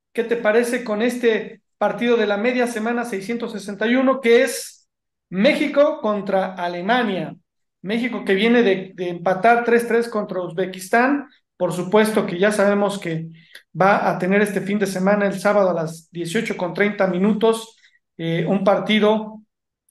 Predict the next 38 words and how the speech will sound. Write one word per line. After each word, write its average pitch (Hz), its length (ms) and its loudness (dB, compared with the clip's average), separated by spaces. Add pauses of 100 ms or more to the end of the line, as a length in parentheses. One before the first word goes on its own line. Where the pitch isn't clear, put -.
(120)
contra 156 400 -2
Ghana, 233 380 4
esta 202 180 0
selección 202 560 -2 (300)
africana 175 500 0
que 196 80 -4
solo 208 260 0
tiene 202 240 -2
un 208 240 2
jugador 196 600 0 (340)
que 165 160 -10
juega 190 500 2
en 165 320 -2
Ga-, 170 400 0
en, 160 360 -8
en 170 140 -2
Ghana, 277 340 4
y 233 40 2
los 185 120 2
demás 196 240 -2
juegan 214 220 0
en 170 120 -8
Europa, 220 640 0 (220)
en 160 140 -8
equipos 180 380 -10
importantes, 214 840 -4 (340)
y 185 140 -4
va, 247 440 2
eh, 190 280 2
a 190 80 0
recibir 208 360 -4
a 247 40 2
Alemania, 254 420 -2
Alemania 226 360 -2
que 202 100 -6
viene 214 200 -6
a - 20 -6
ganar 202 500 -4